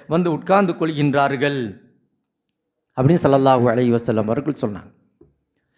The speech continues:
அப்ப ஜும்மாவுடைய நாள் ரொம்ப மகத்துவமான நாளுங்க.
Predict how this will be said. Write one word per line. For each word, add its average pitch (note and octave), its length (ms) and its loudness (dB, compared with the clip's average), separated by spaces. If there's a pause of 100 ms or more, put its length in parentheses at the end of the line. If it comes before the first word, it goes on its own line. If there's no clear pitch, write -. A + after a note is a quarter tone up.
(120)
அப்ப - 200 2
ஜும்மாவுடைய F3+ 600 4
நாள் C3+ 440 0
ரொம்ப G#3 340 -2
மகத்துவமான G#3+ 680 2
நாளுங்க. G#2+ 580 -4